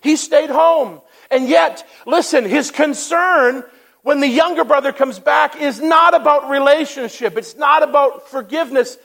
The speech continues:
and restoration. It's, "You gave that guy the fatted calf. He gets a robe. He gets a ring on his finger and sandals on his shoes." Things that would have rightfully been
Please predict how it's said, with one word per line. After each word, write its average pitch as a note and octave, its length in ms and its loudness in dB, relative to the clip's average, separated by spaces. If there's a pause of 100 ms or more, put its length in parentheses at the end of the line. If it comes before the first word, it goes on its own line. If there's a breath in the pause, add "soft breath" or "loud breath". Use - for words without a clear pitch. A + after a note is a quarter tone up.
(140 soft breath)
and B3 180 -4
restoration. C4+ 720 -2
It's, - 260 -2 (400 soft breath)
"You E4+ 220 2
gave G#3+ 440 -2
that G#3+ 360 2
guy D4 480 4
the A#3+ 120 0
fatted C4+ 500 -2
calf. C#4 600 -4 (200)
He C#4 180 -2
gets F4 300 -4
a E4 60 -4
robe. D#4 480 4
He C#4+ 220 -2
gets E4 260 -4
a - 80 -2
ring D#4+ 220 -2
on D#4+ 140 2
his D#4+ 140 -8
finger E4+ 340 -6
and C#4+ 100 -4
sandals D4 400 -4
on C#4+ 120 -2
his D4+ 120 -10
shoes." E4 500 -12 (560 soft breath)
Things D4 880 0 (400)
that A#3 180 -2
would B3 160 4
have G#3+ 240 2
rightfully A#3+ 640 -2
been G#3+ 460 0